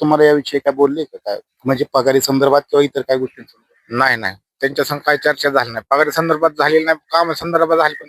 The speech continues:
Speaker 2: पगारी संदर्भात झालेली नाही चर्चा.
Speaker 1: त्यांनी काय याविषयी तुम्ही निवेदन दिले त्याविषयी काय बोललेच नाही ते?
Speaker 2: नाही, नाही, त्यांच्या संग चर्चा नाही झाली या विषयावर.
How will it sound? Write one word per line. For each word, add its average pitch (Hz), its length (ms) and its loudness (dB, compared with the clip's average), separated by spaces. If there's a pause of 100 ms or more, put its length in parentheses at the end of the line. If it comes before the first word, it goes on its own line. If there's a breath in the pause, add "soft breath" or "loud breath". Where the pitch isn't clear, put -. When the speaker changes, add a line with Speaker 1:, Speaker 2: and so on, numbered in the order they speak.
Speaker 2:
पगारी 160 220 2
संदर्भात 135 380 -6
झालेली 120 300 -2
नाही 101 140 -16
चर्चा. 104 100 -16
Speaker 1:
त्यांनी 113 200 -6
काय 160 360 0
याविषयी 151 360 -6
तुम्ही 180 260 -4
निवेदन 185 380 0
दिले 180 160 2
त्याविषयी 180 440 0
काय 156 160 2
बोललेच 143 340 -6
नाही 110 120 -18
ते? - 420 -8
Speaker 2:
नाही, 135 180 2
नाही, 90 160 -10 (540)
त्यांच्या 147 220 -2
संग 147 140 -4
चर्चा 147 300 -6
नाही 135 180 -2
झाली 107 180 0
या 107 100 -2
विषयावर. 101 380 -6